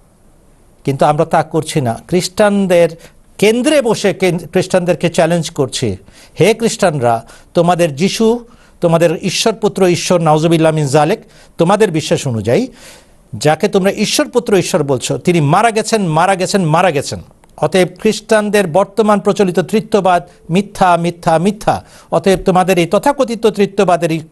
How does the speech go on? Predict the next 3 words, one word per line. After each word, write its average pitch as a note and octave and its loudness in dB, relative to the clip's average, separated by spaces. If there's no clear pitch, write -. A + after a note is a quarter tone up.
খ্রিস্টানিটি G3 0
অসার G3+ 2
এবং G#3 2